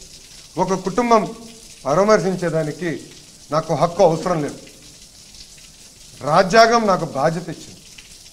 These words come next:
నేను అదే పోలీసులు ఈరోజు అడిగితే వాళ్ళు చెప్పే పరిస్థితుల్లో లేరు. ఇంకా మనం చూస్తే దిశ యాప్ పేరు పైన,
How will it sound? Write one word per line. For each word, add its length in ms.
నేను 180
అదే 200
పోలీసులు 500
ఈరోజు 220
అడిగితే 480
వాళ్ళు 160
చెప్పే 220
పరిస్థితుల్లో 680
లేరు. 260
ఇంకా 160
మనం 320
చూస్తే 580
దిశ 240
యాప్ 520
పేరు 160
పైన, 340